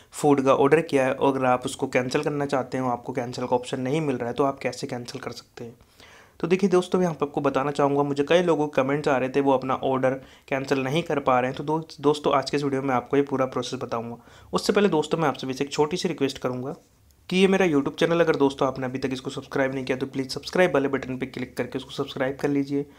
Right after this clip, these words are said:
और ये जो आप देख रहे होंगे बेल आइकन का बटन, इस पर भी क्लिक कर दीजिए ताकि आपको सारे नोटिफिकेशन मिलते रहें। तो चलिए दोस्तों, अब मैं आपको दिखाता हूँ कैसे आपको अपना ऑर्डर कैंसिल करना है। तो दोस्तों, ये जो अभी आप देख रहे हैं Zomato की ऐप, आपको इसको ओपन करना है।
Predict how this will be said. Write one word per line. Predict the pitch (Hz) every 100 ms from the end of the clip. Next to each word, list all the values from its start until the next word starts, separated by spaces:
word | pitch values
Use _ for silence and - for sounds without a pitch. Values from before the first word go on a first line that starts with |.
| - - 143
और | 139
ये | 160
जो | 185
आप | 170
देख | 139 143
रहे | 139
होंगे | 139
बेल | 135 131 123
आइकन | 120 131
का | 127
बटन, | 123 127 139 139
इस | 143
पर | -
भी | 160 165
क्लिक | 147 147
कर | -
दीजिए | - 135
ताकि | 139 127 127
आपको | 120 147
सारे | 170 170 160
नोटिफिकेशन | 135 131 127 - 123 147
मिलते | 143 120 120
रहें। | 117 117 110 - _ _ _ - _ _ _ _ - - - _ _ _ _ _ _ _ _ _ - - -
तो | 180
चलिए | 185 185
दोस्तों, | 170 156 175
अब | 151
मैं | 143
आपको | 135 135
दिखाता | 131 127 143
हूँ | 147
कैसे | 165 165
आपको | 147 - 143
अपना | 135 135
ऑर्डर | 123 143
कैंसिल | 147 127 127 123
करना | 123 120
है। | 117 117 - - -
तो |
दोस्तों, | 170 185 185 180
ये |
जो | 170
अभी | 170 160
आप | 139
देख | 135 131
रहे | 143
हैं | 139
Zomato | 135 127 127
की | 123 135 131
ऐप, | 127 - - -
आपको | 131 139
इसको | 131 143
ओपन | 127 139 143
करना | 143 135
है। | 135